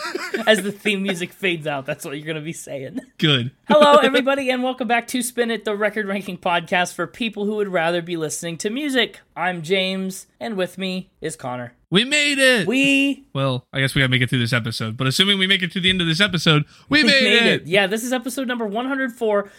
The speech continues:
Speaker 2: so this episode officially marks the end of our second year.
Speaker 1: Two full years. Haven't missed a Friday.
Speaker 2: That's true.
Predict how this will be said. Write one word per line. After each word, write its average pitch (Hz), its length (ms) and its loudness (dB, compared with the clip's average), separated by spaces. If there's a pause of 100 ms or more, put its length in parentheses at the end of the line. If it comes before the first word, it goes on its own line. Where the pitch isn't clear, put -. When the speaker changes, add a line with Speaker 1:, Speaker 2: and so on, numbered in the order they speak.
Speaker 2:
so 196 400 0 (240)
this 208 280 0
episode 233 400 -2
officially 262 500 -4
marks 190 300 -4
the 196 200 -10
end 180 480 -4
of 147 140 -6
our 156 140 -2
second 208 460 -4
year. 185 460 -4 (160)
Speaker 1:
Two 220 680 4
full 190 560 2
years. 156 600 0
Haven't 170 440 -2
missed 160 300 0
a 180 60 -4
Friday. 139 760 0
Speaker 2:
That's 147 240 -10
true. 214 400 -4